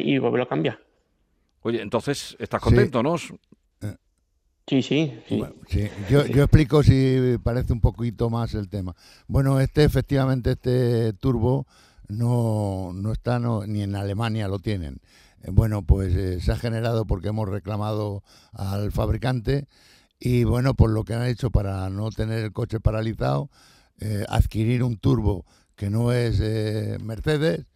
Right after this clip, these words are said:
Speaker 3: ponérselo a, a la furgoneta para que pueda funcionar y cuando llegue ese turbo Mercedes se ha cambiado por, por el de la marca.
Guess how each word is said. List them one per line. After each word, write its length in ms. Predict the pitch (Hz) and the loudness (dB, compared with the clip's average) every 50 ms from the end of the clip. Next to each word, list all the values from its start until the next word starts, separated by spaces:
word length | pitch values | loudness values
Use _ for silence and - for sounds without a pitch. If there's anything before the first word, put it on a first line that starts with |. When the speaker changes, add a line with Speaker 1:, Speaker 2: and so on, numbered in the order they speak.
| _ _ _ _ _ _ _ _ _ _ - | _ _ _ _ _ _ _ _ _ _ -2
Speaker 3:
ponérselo 640 | - - 113 120 139 127 - - 131 127 127 127 131 | 0 2 2 4 2 2 2 2 2 4 4 4 4
a, 540 | 131 131 127 131 131 131 127 127 127 117 101 | 4 2 2 2 2 2 0 0 0 -2 -2
a 100 | 127 135 | -2 -2
la 160 | 135 135 127 | 0 0 2
furgoneta 540 | - 127 120 113 135 143 147 107 127 117 110 | 2 0 0 0 0 -2 -2 0 -2 -2 0
para 220 | 87 110 104 101 | 0 -2 -2 -2
que 80 | 92 98 | -4 -4
pueda 280 | 90 - 113 117 117 110 | -2 -2 -2 -2 -2 -2
funcionar 560 | 113 127 117 - 135 135 - - - 160 147 - - - - _ | -4 -4 -4 -2 -2 -2 -2 -2 -4 -6 -8 -14 -20 -20 -18 _
y 140 | - 117 104 | -8 -8 -6
cuando 360 | - - 110 113 110 110 113 | -2 -2 -2 -2 0 -2 -2
llegue 380 | 104 104 131 139 127 123 131 127 | 0 0 0 2 2 0 0 0
ese 240 | 123 104 123 135 | -2 -2 -4 -6
turbo 540 | - - 71 - 127 123 123 - - - 117 - _ _ - _ _ | -4 -2 -2 -2 -2 -2 -2 -2 -2 -4 -6 -12 _ _ -20 _ _
Mercedes 680 | - 123 139 127 - - 143 151 151 147 165 170 170 - - - _ _ _ _ | -6 -4 -4 -4 -4 0 0 0 2 2 2 2 2 -2 -6 -14 _ _ _ _
se 320 | _ - - - 123 135 127 | _ -8 -4 -4 -2 -2 -2
ha 60 | - | -2
cambiado 580 | - 135 135 131 123 135 135 139 143 160 165 | -2 -4 -4 -2 0 0 0 2 2 0 0
por, 480 | 131 - 127 117 113 104 104 92 90 87 | 0 0 0 0 0 0 -2 -4 -6 -6
por 360 | - - 92 95 95 87 90 92 | -6 -4 -4 -4 -6 -6 -6 -6
el 180 | 95 90 87 | -8 -8 -8
de 100 | 87 104 | -8 -10
la 120 | 98 101 110 | -10 -8 -8
marca. 420 | 127 131 113 95 87 87 85 85 | -8 -8 -8 -10 -10 -12 -12 -12